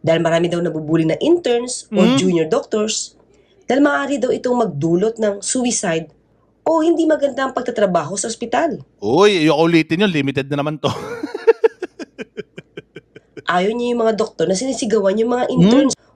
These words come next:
Speaker 1: o mga junior doctors. Pero yung inaayawan niya, yun naman ang ginagawa niya. Lumalala na ba ang sitwasyon ni Senator Raffy Tulfo?
Speaker 2: Lah,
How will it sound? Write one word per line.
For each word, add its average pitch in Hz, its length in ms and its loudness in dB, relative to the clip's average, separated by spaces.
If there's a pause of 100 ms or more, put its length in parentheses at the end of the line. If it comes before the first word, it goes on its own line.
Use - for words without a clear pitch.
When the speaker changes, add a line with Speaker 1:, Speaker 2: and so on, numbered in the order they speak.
(100)
Speaker 1:
o - 80 0
mga 240 240 0
junior 240 300 -2
doctors. 262 720 -2 (1000)
Pero 320 220 2
yung 339 180 2
inaayawan 302 680 2
niya, 156 220 0 (800)
yun 349 180 4
naman 381 200 0
ang 233 120 -4
ginagawa 302 500 2
niya. 370 380 0 (840)
Lumalala 185 560 2
na 143 120 -2
ba 135 200 -4
ang 302 80 -4
sitwasyon 220 480 -4
ni 240 80 -6
Senator 214 300 -2
Raffy 208 220 -2
Tulfo? 226 560 -2 (420)
Speaker 2:
Lah, 226 220 2